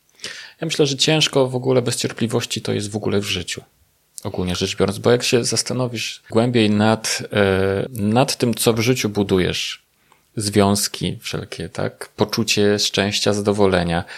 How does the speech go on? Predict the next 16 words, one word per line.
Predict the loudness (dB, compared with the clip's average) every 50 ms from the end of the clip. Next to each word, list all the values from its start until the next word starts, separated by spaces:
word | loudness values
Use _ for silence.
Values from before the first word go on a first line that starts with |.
| -16 -18 -18 -14
swój | -10 -10 -4 2 2 2
własny | 4 4 2 2 2 2 0 0
biznes, | 2 2 2 2 4 2 2 0 0 0
kancelarię | -2 0 0 0 0 2 2 2 2 2
i | 2
tak | 0 -2 -2 -2
dalej, | -2 -2 -2 -2
to | -2 -4
wszystko | -4 -2 -2 -2 -2 -2 -4 -4 -4
po | -4 -4
prostu | -6 -6 -10 -8 -6 -6 -4
wymaga | -4 -2 -2 -2 -2 -2 -2 -2 -4 -4 -6 -2
czasu | 0 0 0 0 -2 -4 -6 -8 -12 -20 -20 -20 -20 -20 -20 -20 _ _ _ _ 0
i | 2 2
cierpliwości, | 4 4 2 2 2 -2 0 0 0 0 0 -4 -6 -6 -6 -6
nie? | -6 -6